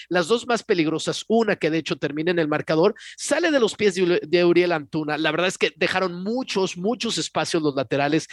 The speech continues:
de León para que él pudiera explotarlos, pero él, él toma, él se atreve, él va en cara en el uno a uno. Entonces,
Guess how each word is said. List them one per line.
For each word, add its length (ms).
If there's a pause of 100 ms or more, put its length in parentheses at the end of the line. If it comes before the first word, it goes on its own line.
(220)
de 120
León 220
para 160
que 80
él 100
pudiera 300
explotarlos, 720 (220)
pero 160
él, 160
él 200
toma, 440
él 100
se 100
atreve, 400
él 180
va 140
en 80
cara 220
en 100
el 100
uno 200
a 60
uno. 260
Entonces, 520